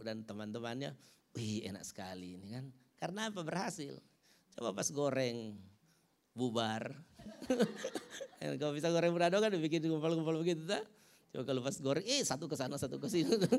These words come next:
<laughs> Malu juga kita, ya. Mari kita jadi berhasil, amin. Keluarga-keluarga berhasil karena diberkati oleh Tuhan. Saya percaya bahwa Tuhan sanggup untuk melakukannya. Karena itu janjinya untuk kita.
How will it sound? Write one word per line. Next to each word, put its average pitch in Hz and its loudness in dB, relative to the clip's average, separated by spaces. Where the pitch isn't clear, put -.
<laughs> - -16
Malu 147 4
juga 147 2
kita, 113 -2
ya. 160 2
Mari 180 12
kita 175 10
jadi 160 10
berhasil, 135 8
amin. 180 10
Keluarga-keluarga 156 8
berhasil 151 2
karena 131 0
diberkati 117 2
oleh 98 0
Tuhan. 95 -4
Saya 208 10
percaya 220 12
bahwa 165 12
Tuhan 160 10
sanggup 131 4
untuk 123 2
melakukannya. 101 -2
Karena 113 -6
itu 123 -4
janjinya 104 -4
untuk 82 -14
kita. - -20